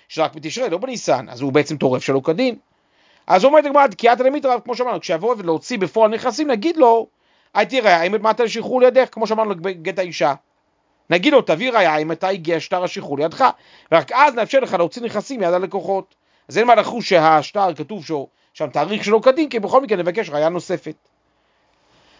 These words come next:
עוד למדנו במשנה, מי שמצא דייקיטי, או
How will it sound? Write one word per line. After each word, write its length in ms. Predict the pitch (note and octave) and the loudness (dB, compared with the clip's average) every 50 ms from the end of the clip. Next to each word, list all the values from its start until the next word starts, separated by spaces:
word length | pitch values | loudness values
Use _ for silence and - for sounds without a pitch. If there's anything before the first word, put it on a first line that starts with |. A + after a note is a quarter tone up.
| _ _ _ | _ _ _
עוד 180 | - A3 A3+ G#3 | 2 4 4 4
למדנו 220 | A#3+ A#3+ A#3+ A#3 | 4 4 2 2
במשנה, 400 | A3+ G#3+ G3+ - - A3 G#3+ G#3+ | 0 -2 -4 -4 0 0 2 2
מי 100 | A3 A3 | 0 -2
שמצא 300 | - G#3+ G#3 G3+ G3+ G#3+ | -4 -4 -4 -2 -2 -2
דייקיטי, 720 | F#3 F#3 F#3+ E3+ - A3+ A3+ - G#3+ A3 G#3+ G#3+ G#3 G#3+ - _ _ | -2 -2 -4 -4 -6 -10 -10 -8 -8 -8 -6 -8 -8 -10 -14 _ _
או 580 | - E3 F3 F#3+ F#3+ F#3+ F#3 F3+ F3 E3 D#3 D3+ | 0 2 2 4 4 2 2 2 2 0 0 -4